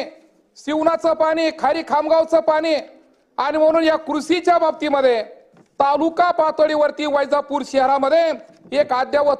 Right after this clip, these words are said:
कृषी भवन त्या ठिकाणी सुरू करावं अशा पद्धतीने मी आपल्याला विनंती करणार आहे. अध्यक्ष महोदय,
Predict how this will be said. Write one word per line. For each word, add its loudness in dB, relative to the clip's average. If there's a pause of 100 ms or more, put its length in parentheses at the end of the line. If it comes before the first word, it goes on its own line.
कृषी -8
भवन 4
त्या -2
ठिकाणी -4
सुरू -2
करावं 2 (280)
अशा 0
पद्धतीने -2 (720)
मी -2
आपल्याला 2
विनंती -2
करणार 0
आहे. -2 (1200)
अध्यक्ष 0
महोदय, 2